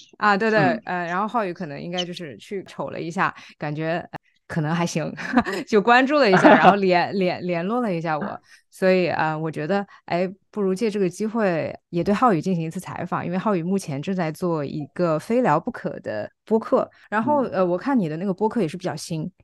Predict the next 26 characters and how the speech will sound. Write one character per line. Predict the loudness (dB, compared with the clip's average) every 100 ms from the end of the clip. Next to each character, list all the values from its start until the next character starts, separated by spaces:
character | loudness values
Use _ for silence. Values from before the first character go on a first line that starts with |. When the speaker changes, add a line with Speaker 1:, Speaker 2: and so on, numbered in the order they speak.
| _
Speaker 1:
看 | -4 -4
也 | -4
是 | -6
从 | -6 -6 -4 -6 -10 _
二 | 4
月 | 4
份 | 2 -2
刚 | 2 4
刚 | 4
开 | 4 2
始 | 2 -2 -8 -12
上 | -4 -4
线。 | -2 -6 -8 _
Speaker 2:
对。 | -10 -8 4
Speaker 1:
嗯， | 6 6 4
嗯。 | 0 -2 -4 _ _ 4
Speaker 2:
对， | 4
因 | 4
为 | 2
我 | 2
做 | 2
播 | 0 0 -2
客 | -2 -4 -4 -2
的 | -6
话 | -4 -4 -4
是， | -6 -4 -2 -2 -2 -4